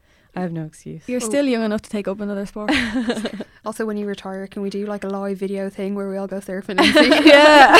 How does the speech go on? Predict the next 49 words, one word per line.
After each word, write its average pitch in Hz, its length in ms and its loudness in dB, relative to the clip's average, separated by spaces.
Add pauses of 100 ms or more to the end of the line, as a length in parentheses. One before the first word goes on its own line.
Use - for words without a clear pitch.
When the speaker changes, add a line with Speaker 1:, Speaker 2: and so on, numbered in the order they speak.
(120)
Speaker 3:
<laughs> - 0 -
between, 294 520 4
between 262 340 2
John 233 260 -2
and 233 180 2
her 269 100 2
experience - 680 0
and 262 160 -4
you 240 140 0
as 226 80 -8
an 214 80 -8
Olympic 202 400 -4
swimmer? 494 300 -2
We'll, 381 640 -8
we'll 240 100 0
figure 254 340 -4
it 240 60 -8
out. 131 180 -6
Speaker 1:
We'll 220 120 -4
figure 196 240 -2
it 180 80 -6
out. 175 240 -8
Maybe 247 200 -4
you 214 260 -6
could 226 180 -6
end 175 220 -6
up 170 80 -12
being 170 220 -6
the 165 40 -10
best 180 220 -8
surfer. 180 400 -12 (100)
Speaker 3:
Oh 233 60 -14
my 226 100 -12
God, 196 160 -8
watch. 202 560 -8
God, 208 120 -8
that 214 120 -10
would 220 80 -14
be 220 100 -10
a 202 40 -8
really 202 200 -2
low 202 220 0
bar 208 200 -2
for 247 100 -10
you 226 60 -14
both. - 300 -6 (560)
<laughs> - 600 -10
Listen, 247 280 0
in, 220 320 -6